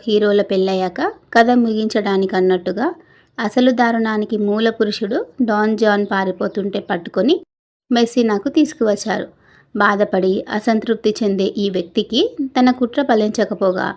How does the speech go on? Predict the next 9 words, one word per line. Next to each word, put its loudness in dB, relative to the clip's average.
మెస్సినా 2
రాజసౌధంలో 2
పండుతున్న 0
నవ్వులు 2
వేడుకలు 0
చూడాల్సి -2
రావటం 2
గొప్ప 0
శిక్షే. -2